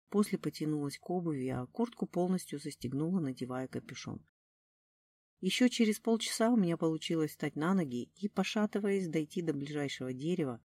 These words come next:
на которое я облокотилась, чувствуя себя так, словно пьяна. Тело кажется непривычно тяжёлым.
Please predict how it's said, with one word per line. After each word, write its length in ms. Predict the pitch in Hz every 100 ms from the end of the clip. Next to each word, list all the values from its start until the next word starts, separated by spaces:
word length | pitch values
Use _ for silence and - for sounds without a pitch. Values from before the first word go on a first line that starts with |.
| _ _ _ _
на 100 | 180
которое 440 | 180 196 214 208 196
я 200 | 180 180
облокотилась, 760 | 165 170 165 160 196 196 156
чувствуя 480 | - 170 170 - 160
себя 280 | - 139 135
так, 400 | - 165 196 - _ _
словно 460 | - 143 127 123 127
пьяна. 440 | - 175 185 127 - _ _ _ _ _ _ _
Тело 300 | - 156 165
кажется 440 | 156 165 165 - 143
непривычно 680 | 151 - 151 151 - 147
тяжёлым. 540 | - 147 139 104 -